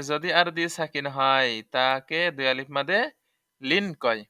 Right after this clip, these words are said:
লা লাগবে ইয়ার সাথে লাই, ইয়া সাকিন ডাইনে জবর, আগে জবর, হারফে লিন। হারফে লিনের পরে আরদি সাকিন, দুই আলিফ মাদে লিন, তাহলে কি হবে? লাইল, লাইল। এটা সহজ,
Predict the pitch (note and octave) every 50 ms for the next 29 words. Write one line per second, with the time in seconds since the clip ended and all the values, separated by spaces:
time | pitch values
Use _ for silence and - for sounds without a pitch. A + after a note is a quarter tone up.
0 | _ _ _ _ _ _ _ _ _ _ _ _ _ _ _ _ _ _ _ _
1 | _ _ _ _ _ _ _ - - _ - - - _ _ _ _ _ _ _
2 | _ _ _ _ _ _ _ _ _ _ _ _ _ _ _ _ _ - - C3
3 | C3 C3 C3+ C3+ C#3 C3+ C3 B2+ B2+ C3 D3+ D3+ D#3+ D#3+ D3 C3+ C3+ C3+ C3+ B2+
4 | - - C3+ - - A#2 A2+ A#2 B2 C#3 C#3+ C#3+ C3 A#2 G#2+ - - - _ _
5 | _ _ _ _ _ - C3 B2+ C3 - - D3 C#3+ - E3+ F3+ E3+ D3+ C#3 C3
6 | B2+ B2 A#2+ A#2 A2+ G#2+ A2 A2 A#2+ B2+ B2+ B2+ B2 A#2 A#2+ A2+ A2 A2+ G#2+ -
7 | - - C#3 D3 C#3+ - D3 A#2+ A2+ A2 A#2 - - D3 E3 E3 F#3+ F#3+ F#3 F3
8 | E3+ D3 - C#3+ C3 B2+ B2+ D3+ F#3+ G#3 G#3+ G3+ E3 - _ - C#3 C3+ B2+ B2+
9 | C3+ - - C3+ A#2+ - A#2 A2 G#2 _ _ _ _ _ _ _ _ _ _ _
10 | _ _ _ _ _ _ _ _ _ _ _ _ - B2+ A#2+ B2 A#2+ A#2+ B2+ -
11 | C3+ C3+ B2+ B2+ A#2+ B2 C#3 B2+ B2+ - B2 A#2 A#2 A#2 A#2 A#2 A#2 A#2 A#2 B2
12 | C3+ C#3 C#3 C#3 C#3 C#3 C#3 C#3 C#3 C#3 C#3 C#3 B2+ A#2 - _ _ _ _ _
13 | _ _ _ _ _ _ - B2+ B2 B2 A#2+ A#2 A#2 B2+ C#3 C#3+ C#3+ C#3+ C#3+ C#3
14 | C#3+ C#3+ C#3 C3+ B2 B2 C3 C#3 D#3 - - F#3 A3+ A#3 - - F#3+ F3 D#3 D3+
15 | C#3+ F3+